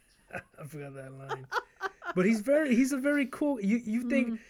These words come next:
Speaker 1: he, he doesn't seem like an, like, a jerk. You think he, like, if you ask him for autograph, he'd invite you to his house for breakfast or something. Like, he's a
Speaker 2: Yeah.
Speaker 1: very chill guy. And like I said, I don't think he got into drugs, or they just never controlled 'em as they did,
Speaker 2: Yeah,
Speaker 1: like,
Speaker 2: much.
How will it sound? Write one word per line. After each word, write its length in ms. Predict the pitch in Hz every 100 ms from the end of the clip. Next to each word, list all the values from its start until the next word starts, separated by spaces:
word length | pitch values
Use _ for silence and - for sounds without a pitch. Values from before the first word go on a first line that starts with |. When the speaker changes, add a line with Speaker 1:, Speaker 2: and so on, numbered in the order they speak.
| -
Speaker 1:
he, 120 | -
he 180 | 190 175
doesn't 220 | 226 240
seem 160 | 233 240
like 200 | 226 214
an, 140 | 165 156
like, 220 | 156 143 147
a 40 |
jerk. 340 | 127 160 208 -
You 140 | 160
think 200 | 160 214
he, 340 | 196 160 165 160
like, 160 | 156 156
if 80 |
you 80 | 151
ask 160 | 165 170
him 60 | 151
for 140 | 151
autograph, 380 | 151 160 160 151
he'd 120 | 160
invite 340 | 147 135 139
you 60 | 156
to 40 | 135
his 80 |
house 200 | 135 143
for 260 | 147 139 127 - - -
breakfast 420 | - 139 - 160 160
or 80 |
something. 320 | - 160 156 165
Like, 100 | 170
he's 140 | 233
a 40 | 277
Speaker 2:
Yeah. 60 |
Speaker 1:
very 220 | 254 247 208
chill 240 | - 220
guy. 220 | 208 208
And 240 | 165 151 147 - - - - -
like 120 | 160
I 20 |
said, 200 | 156 170
I 80 | 160
don't 160 | 190 202
think 160 | 208 190
he 80 |
got 300 | 160 165 165 - _ _ _ _ _ _ _ -
into 220 | 156 156
drugs, 440 | 139 135 151 185 151
or 80 | 127
they 120 | 135
just 180 | 147 139
never 420 | 143 135 131 117 - _ _ _ _ _ _ -
controlled 340 | 156 - 156
'em 80 | 147
as 120 | 123
they 80 | 123
did, 240 | 123 131 131
Speaker 2:
Yeah, 60 |
Speaker 1:
like, 140 | 127 127
Speaker 2:
much. 340 | 214 208 _